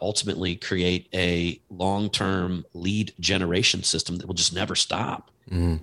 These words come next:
Speaker 1: You know, the, the things that I look at in a lead generation system, and, and ultimately that's the lifeblood of bu-, the business, right? I mean, this is a sales podcast.
Speaker 2: Right.
Speaker 1: Lead, good lead generation and, and conversion is the lifeblood of the business. So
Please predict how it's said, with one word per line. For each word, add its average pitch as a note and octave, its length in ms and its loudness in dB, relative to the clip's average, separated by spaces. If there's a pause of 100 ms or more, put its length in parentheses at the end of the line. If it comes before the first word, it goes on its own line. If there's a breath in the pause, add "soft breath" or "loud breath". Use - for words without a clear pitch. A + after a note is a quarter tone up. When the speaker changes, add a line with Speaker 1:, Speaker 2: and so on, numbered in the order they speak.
Speaker 1:
You G#2 80 2
know, G#2+ 60 6
the, G#2 120 6
the G2+ 120 2
things B2 280 2
that G#2+ 80 4
I G2+ 80 4
look A2+ 220 0
at F#2+ 120 2
in F2 120 0
a E2 60 -4
lead E2+ 220 0
generation F2 640 0
system, F2 420 0
and, E2 240 -2
and E2 240 0
ultimately F#2 400 0
that's F#2 200 2
the F2+ 100 0
lifeblood E2 540 -2
of D2 160 -8
bu-, D2 160 -6
the D2 100 -10
business, E2 420 -2
right? - 220 -4
I - 40 -8
mean, E2 220 -6
this - 180 0
is - 80 -2
a - 60 -4
sales - 300 -2
podcast. - 540 -12 (460 loud breath)
Speaker 2:
Right. F#2 120 4 (260)
Speaker 1:
Lead, G#2 220 -4
good B2+ 240 8
lead A2+ 260 4
generation E2+ 760 2
and, F2 340 0
and F2 180 -4
conversion E2 800 2
is D3+ 220 6
the F2 80 -2
lifeblood E2+ 480 2
of D#2 60 -4
the D#2 60 -8
business. F#2+ 400 4
So F2+ 300 4